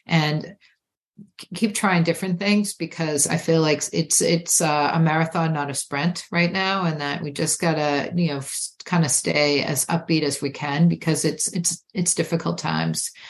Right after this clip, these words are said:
Um, but I don't see it, um, changing anytime soon. It's always, I think the competitive environment is gonna continue, and that we have to just kinda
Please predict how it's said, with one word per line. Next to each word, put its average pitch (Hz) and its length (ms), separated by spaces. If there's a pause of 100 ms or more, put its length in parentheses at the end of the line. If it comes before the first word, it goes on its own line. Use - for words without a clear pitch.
(240)
Um, 147 220
but 147 120
I 147 80
don't 147 220
see 151 240
it, 160 280
um, 143 220
changing 147 400
anytime 139 420
soon. 143 440
It's 139 160
always, 147 420 (400)
I 170 60
think 160 160
the 143 80
competitive 156 640
environment 147 580
is 143 140
gonna 143 180
continue, 165 600
and 143 140
that 143 160
we 147 100
have 156 140
to 165 100
just 156 280
kinda 151 400